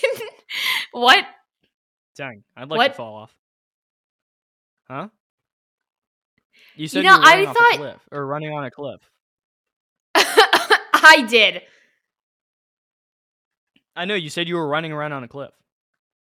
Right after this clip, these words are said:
Speaker 1: I, yeah, I was running up the side of a cliff with my dog. <laughs>
Speaker 2: What? I was running up the side of a cliff.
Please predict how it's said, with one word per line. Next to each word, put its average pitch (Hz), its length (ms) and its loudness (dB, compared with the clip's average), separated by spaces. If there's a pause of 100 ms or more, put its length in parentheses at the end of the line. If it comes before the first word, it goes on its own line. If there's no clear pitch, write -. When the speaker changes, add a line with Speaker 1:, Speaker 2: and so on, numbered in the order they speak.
(280)
Speaker 1:
I, 269 320 4
yeah, 262 300 6
I 233 100 4
was 254 280 -4
running 254 400 0
up 240 260 -2
the 240 80 -4
side 233 300 2
of 214 80 -4
a 214 40 -4
cliff - 480 -8 (880)
with 254 180 -10
my 233 120 2
dog. 214 380 2 (600)
<laughs> - 80 -20 (500)
Speaker 2:
What? - 400 0 (1080)
I 269 140 4
was 226 220 2
running 220 360 4
up 208 120 -2
the 202 120 0
side 196 320 2
of 180 100 -2
a 170 80 -6
cliff. 143 400 -10